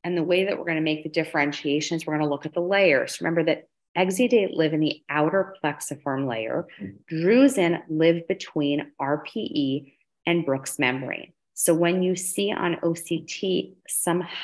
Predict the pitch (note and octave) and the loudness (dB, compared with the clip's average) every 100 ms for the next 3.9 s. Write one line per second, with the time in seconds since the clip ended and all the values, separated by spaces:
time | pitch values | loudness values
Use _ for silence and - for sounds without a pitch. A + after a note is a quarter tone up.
0 | - F#3+ G3 - F#3 E3+ E3+ - D#3+ - | 0 2 2 0 0 2 0 -2 -6 -4
1 | F#3+ F3 D#3 C#3+ D3+ D3+ - D#3 D3+ D#3 | -6 -2 0 0 -2 -4 -2 -2 -2 -4
2 | - D3 D3+ D3+ - D#3 - C#3+ C#3 C#3 | -6 -4 -4 -6 -6 -6 -6 -6 -4 -4
3 | C3+ B2+ - G#3 A#3 F3 D#3 D3+ - | -6 -8 -6 -4 -2 0 0 0 -6